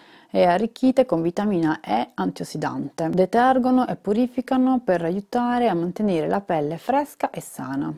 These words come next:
Eh, vabbè, e poi le istruzioni d'uso, ma penso che per utilizzare le salviettine non siano necessarie le, le istruzioni d'uso, visto che mi trucco da un po' e mi trucco da altrettanto tempo. Poi, sempre in tema make-up,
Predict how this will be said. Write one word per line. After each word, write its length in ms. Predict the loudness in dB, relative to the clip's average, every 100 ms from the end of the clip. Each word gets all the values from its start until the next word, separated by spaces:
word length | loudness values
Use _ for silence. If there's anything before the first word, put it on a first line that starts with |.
| -14 _ -20 -20 _ _ _ _ _ -12
Eh, 120 | -6
vabbè, 180 | -6 -6
e 20 |
poi 200 | -4 -2
le 40 | -2
istruzioni 560 | -4 -10 -10 -6 -2
d'uso, 300 | 0 -2 -4
ma 160 | -4 -2
penso 340 | -2 -6 -8
che 240 | -6 -4 -4
per 220 | -8 -12
utilizzare 540 | -12 -8 -6 -4 -4 -4
le 80 |
salviettine 520 | -6 -6 -6 -6 -6 -2
non 300 | -2 -2 -6
siano 400 | -8 -12 -8 -6
necessarie 560 | -6 -6 -10 -10 -8 -6
le, 160 | -6 -8 -12
le 160 | -14
istruzioni 580 | -12 -12 -12 -8 -2 2
d'uso, 240 | 4 2 -2
visto 240 | -8 -12
che 140 | -8 -6
mi 100 | -6
trucco 320 | -8 -6 -2
da 80 | -2
un 160 | -2
po' 180 | -4 -6
e 120 | -4
mi 140 | -8 -8
trucco 420 | -8 -8 -6 -2
da 80 | -2
altrettanto 540 | -2 -6 -6 -4 0
tempo. 380 | 0 -2 -6 -20 -20 -18 -16 -16 -20 2
Poi, 280 | 8 8 8 -2 -14 -14 -20 -20 -20 -20 -18 -10
sempre 380 | -2 0 0 -2
in 160 | -2 2
tema 300 | 2 2 0
make-up, 800 | 0 2 0 0 -2 0 0